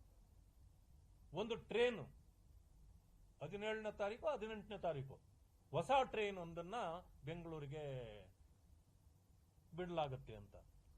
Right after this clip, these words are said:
ನಾನು ಇವತ್ತು ಮಾನ್ಯ ರೈಲ್ವೆ ಸಚಿವರಲ್ಲಿ, ಇಲ್ಲಿ ಸೋಮಣ್ಣವರು ಇದ್ದಾರೆ, ಕೇಂದ್ರದ ಸಚಿವರು ಇದ್ದಾರೆ, ಅವರಿಗಿಬ್ಬರಿಗೂ ಮನವಿ ಮಾಡ್ತೇನೆ,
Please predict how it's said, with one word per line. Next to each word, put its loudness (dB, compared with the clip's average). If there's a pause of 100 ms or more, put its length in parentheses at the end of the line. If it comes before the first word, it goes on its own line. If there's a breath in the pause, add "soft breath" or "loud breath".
(280)
ನಾನು -2
ಇವತ್ತು -6 (920)
ಮಾನ್ಯ -2 (480)
ರೈಲ್ವೆ -4
ಸಚಿವರಲ್ಲಿ, -2 (300)
ಇಲ್ಲಿ -4
ಸೋಮಣ್ಣವರು -2
ಇದ್ದಾರೆ, -6 (800)
ಕೇಂದ್ರದ -2
ಸಚಿವರು -6
ಇದ್ದಾರೆ, -8 (840)
ಅವರಿಗಿಬ್ಬರಿಗೂ -2
ಮನವಿ -2
ಮಾಡ್ತೇನೆ, -4